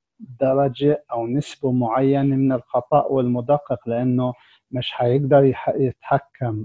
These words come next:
أو يفحص جميع العمليات المالية بدرجة مية في المية، فهو زي ما حنشوف قدام حيعتمد نظام العينات. حسب نظام العينات يعني حيفحص اللي هي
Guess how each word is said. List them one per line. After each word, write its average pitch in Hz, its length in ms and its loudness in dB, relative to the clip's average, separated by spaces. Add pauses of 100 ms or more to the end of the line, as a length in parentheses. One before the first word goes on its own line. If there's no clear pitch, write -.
(140)
أو 127 260 -6
يفحص 131 720 -2
جميع 139 420 2
العمليات 131 800 0
المالية 127 600 0
بدرجة 131 480 2
مية 131 300 0
في - 140 -10
المية، 120 560 -2 (400)
فهو 147 400 8
زي 135 240 2
ما 139 120 2
حنشوف 127 460 -6 (100)
قدام 139 380 0
حيعتمد 139 640 0
نظام 127 560 0 (360)
العينات. 113 760 4
حسب 156 380 0
نظام 147 300 2
العينات 143 520 0
يعني 135 180 0
حيفحص 143 720 -2 (340)
اللي 135 240 2
هي 131 400 4